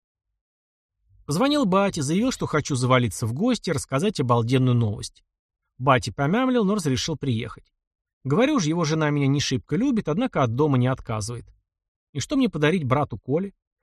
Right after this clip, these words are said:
Пацан еще мелкий, но уже спортивный. Подумал-подумал, да и решил выдать монетницу, у меня их три.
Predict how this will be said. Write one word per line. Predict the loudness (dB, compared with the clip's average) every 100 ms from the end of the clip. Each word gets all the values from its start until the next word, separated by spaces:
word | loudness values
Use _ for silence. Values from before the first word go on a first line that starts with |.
| _
Пацан | -4 0 0
еще | 0 -2 -2
мелкий, | -2 -2 -2
но | -2
уже | -2
спортивный. | -4 -4 -8 -6 -8 -8 -10 -16 _ -4
Подумал-подумал, | 0 2 2 0 0 2 2 2
да | 2
и | 2
решил | 0 0 0
выдать | 0 0
монетницу, | 0 2 2 0 -4 -6 -2
у |
меня | -2 -2
их | -6
три. | -6 -6 -6